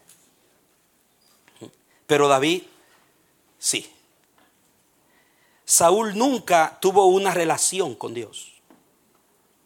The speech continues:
No fue un hombre de relación de intimidad. David sí. Al que quería más, le dieron más. El que no se interesaba por Dios ni lo de Dios, era un bonitillo del pueblo de, de, de, de los,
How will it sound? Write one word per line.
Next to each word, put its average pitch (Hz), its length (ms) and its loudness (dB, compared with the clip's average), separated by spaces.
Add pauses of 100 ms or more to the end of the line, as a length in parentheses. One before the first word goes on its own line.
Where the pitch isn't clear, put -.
(200)
No 165 100 2
fue 180 140 2
un 165 60 2
hombre 165 240 2
de 147 80 0
relación 135 400 -2
de 135 60 -4
intimidad. 123 640 -4 (200)
David 120 340 -6
sí. - 280 -10 (2000)
Al 120 120 -6
que 120 160 -8
quería 135 300 -2
más, 180 380 -8 (400)
le 117 100 -6
dieron 110 300 -4
más. 101 340 -20 (560)
El 143 180 0
que 143 140 0
no 156 80 0
se 170 80 -2
interesaba 165 540 2
por 156 160 -2
Dios 180 160 0
ni 175 80 0
lo 160 100 2
de 151 140 0
Dios, 208 460 -2 (580)
era 156 160 4
un 180 80 0
bonitillo 175 580 -2
del 160 160 -4
pueblo 175 420 0
de, 156 120 -2
de, 151 140 -2
de, 165 140 -6
de 147 140 -2
los, 147 240 -2